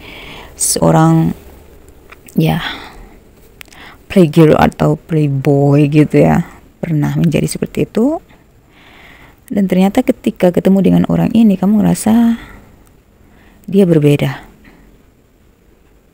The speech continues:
karena dia sesuai dengan harapan kamu. Namun kamu berada di situasi yang sulit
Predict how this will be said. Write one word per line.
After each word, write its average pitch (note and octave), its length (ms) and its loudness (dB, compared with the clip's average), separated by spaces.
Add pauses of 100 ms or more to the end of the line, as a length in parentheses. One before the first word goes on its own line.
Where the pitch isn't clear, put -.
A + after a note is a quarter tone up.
(1300)
karena F#3+ 160 2
dia F#3+ 160 0
sesuai E3+ 320 0
dengan E3 160 2
harapan D#3 240 -4
kamu. D#3 220 -8 (100)
Namun G3 480 4
kamu G#3 320 0
berada D#3 240 0
di G3+ 160 0
situasi - 480 -2
yang G#3+ 80 0
sulit G3+ 320 -4